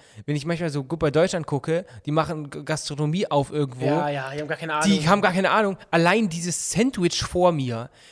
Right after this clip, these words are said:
Speaker 1: oder wenn ich mir einen Joghurt anrühre, das ist ja schon raffinierter als Leute, die es schaffen. Nee, bei, ich, nicht bei Good bei Deutschland, bei, bei Restaurant, Rosins Restaurants zum
Speaker 2: Mhm.
Speaker 1: Beispiel. Die Leute haben ja keine Ahnung von,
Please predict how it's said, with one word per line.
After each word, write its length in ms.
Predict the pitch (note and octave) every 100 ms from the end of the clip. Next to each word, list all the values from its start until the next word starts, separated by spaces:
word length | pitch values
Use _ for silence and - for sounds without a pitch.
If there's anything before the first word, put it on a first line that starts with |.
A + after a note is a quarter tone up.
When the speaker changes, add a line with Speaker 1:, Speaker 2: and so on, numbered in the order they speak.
| - -
Speaker 1:
oder 260 | F3+ F3+
wenn 100 | F3
ich 140 | G3 F#3+
mir 60 |
einen 100 | F#3
Joghurt 340 | E3 A#3 A#3 A#3
anrühre, 600 | E3+ D#3 C#3+ C#3+ A#2+ A#2 - -
das 200 | F3+ -
ist 160 | A#3+
ja 100 | G#3+
schon 160 | F#3+ G3
raffinierter 1040 | E3+ F3+ - F3+ F#3 A#3 D4 - D#3 F#3 B3 - C3+
als 180 | D#3+ F3
Leute, 380 | G3+ A#3 F#3
die 340 | D#3 E3 F#3 -
es 240 | F#3 E3+ -
schaffen. 380 | A3 - D#3+ E3
Nee, 140 | F3
bei, 220 | D#3+ D#3 C#3+
ich, 140 | D#3+ -
nicht 160 | G3
bei 80 | F3+
Good 140 | D3
bei 140 | D3 D3
Deutschland, 280 | D3 D#3 D3+
bei, 220 | C#3+ C3
bei 200 | C#3+ C#3+
Restaurant, 440 | C#3+ - C3+ C#3
Rosins 400 | B2 C#3+ D3+ D3+
Restaurants 460 | D3 - C#3 D3+ D3+
zum 120 | C3
Speaker 2:
Mhm. 20 |
Speaker 1:
Beispiel. 360 | A#2 A2 - A#2 - - C3+ - - - _ -
Die 60 | F#3
Leute 300 | G3+ A3+ F3
haben 140 | G3
ja 100 | F3+ - F3
keine 300 | G3+ A3 -
Ahnung 200 | A3+ B3
von, 140 | G#3+